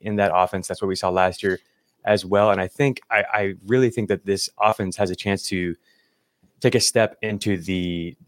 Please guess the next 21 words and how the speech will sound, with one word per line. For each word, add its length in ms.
top 480
tier 600
in 380
twenty 280
twenty-four. 460
I 40
really 240
believe 200
in 60
Shane 200
Steichen. 600
I'm 100
excited 320
about 160
what 60
we 80
saw 180
from 120
Anthony 240
Richardson. 580
Um, 560